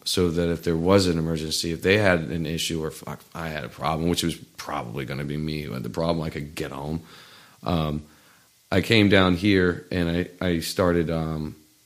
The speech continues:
working at Alley Cats and stuff, and I was interviewing bands.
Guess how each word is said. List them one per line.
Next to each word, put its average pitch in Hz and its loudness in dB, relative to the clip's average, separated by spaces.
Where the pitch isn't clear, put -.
working 92 -4
at 85 -4
Alley 87 -2
Cats 82 -6
and 87 -10
stuff, 85 -2
and 85 -4
I 82 -2
was 80 -4
interviewing 85 0
bands. 82 -2